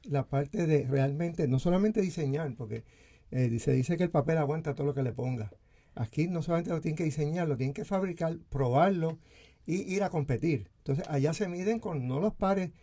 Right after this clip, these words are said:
locales en Puerto Rico ni los de Estados Unidos, esto es a nivel mundial. Entonces, ellos se com-, como mencionaron, por ejemplo, los chinos que están entrando ahora a la competencia,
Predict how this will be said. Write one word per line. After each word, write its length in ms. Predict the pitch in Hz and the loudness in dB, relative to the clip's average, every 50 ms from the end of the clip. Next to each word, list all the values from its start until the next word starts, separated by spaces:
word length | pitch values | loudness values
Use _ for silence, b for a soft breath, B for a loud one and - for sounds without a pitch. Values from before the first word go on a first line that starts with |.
| b b b b b - | b b b b b -2
locales 440 | - 131 127 113 - 139 143 147 147 | 2 2 2 4 4 4 4 4 4
en 80 | 156 | 2
Puerto 300 | 147 151 135 - - 135 | 2 2 0 0 0 -2
Rico 320 | 113 135 151 175 - 220 190 | 0 0 0 0 2 2 4
ni 100 | 170 151 | 4 6
los 140 | 135 131 113 | 4 4 2
de 60 | 123 | 0
Estados 340 | 113 - 139 131 139 135 - | -2 0 0 0 0 0 -2
Unidos, 200 | 151 165 175 175 | -4 -4 -4 -4
esto 120 | 170 175 | -4 -4
es 60 | 170 | -4
a 20 | 180 | -4
nivel 220 | 170 165 156 156 | -2 0 0 0
mundial. 420 | 165 160 156 131 120 113 107 107 - - - b b 110 b b b b b b | 0 -2 -2 -2 -2 -2 -2 -4 -8 -12 -16 b b -20 b b b b b b
Entonces, 280 | b - - 120 139 147 | b -4 -2 2 2 2
ellos 140 | 151 170 156 | 2 2 -2
se 100 | 196 - | -2 -4
com-, 160 | 170 165 139 - - | -4 -6 -8 -8 -8
como 200 | - 147 131 127 | -4 -2 0 0
mencionaron, 540 | 127 127 123 117 135 123 131 147 170 190 214 | 0 0 -2 -2 -2 -2 -2 -2 -2 -4 -6
por 120 | 185 135 - b b b b b b | -8 -8 -12 b b b b b b
ejemplo, 240 | 147 151 147 - | -2 -2 0 0
los 100 | 135 131 - | -2 -2 -2
chinos 420 | - - 156 196 196 160 160 156 | -2 -2 0 0 2 2 0 -2
que 80 | - 135 | -2 -4
están 200 | - - 120 123 | -2 0 2 2
entrando 380 | 127 131 - 143 147 156 156 | 2 2 2 2 2 4 4
ahora 140 | 151 151 151 | 4 4 4
a 40 | 151 | 4
la 80 | 151 156 | 2 2
competencia, 680 | 165 165 160 - 180 165 160 143 147 151 165 170 165 | -2 -4 -2 -4 -2 -2 -2 -2 -2 -2 -2 -2 -2